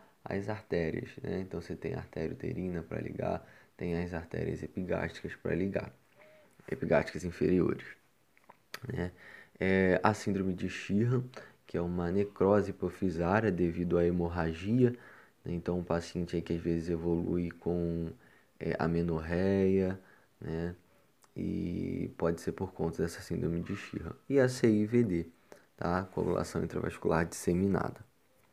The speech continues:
É, o outro diagnóstico diferencial principal aí com D P P seria a placenta prévia.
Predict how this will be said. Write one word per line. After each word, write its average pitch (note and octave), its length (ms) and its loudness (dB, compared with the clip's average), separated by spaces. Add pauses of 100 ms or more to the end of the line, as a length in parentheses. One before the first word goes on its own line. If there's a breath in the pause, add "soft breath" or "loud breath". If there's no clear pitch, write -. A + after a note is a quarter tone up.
(680 loud breath)
É, G2+ 280 10
o A2+ 60 6
outro C3+ 320 6
diagnóstico F2 580 2
diferencial E2+ 640 0
principal G#2 680 2
aí E2 120 4
com E2+ 140 -2
D F2 140 2
P A#2 180 2
P A2+ 300 2 (300 loud breath)
seria G#2+ 340 4
a - 20 -4
placenta G#2+ 680 2
prévia. D2+ 600 2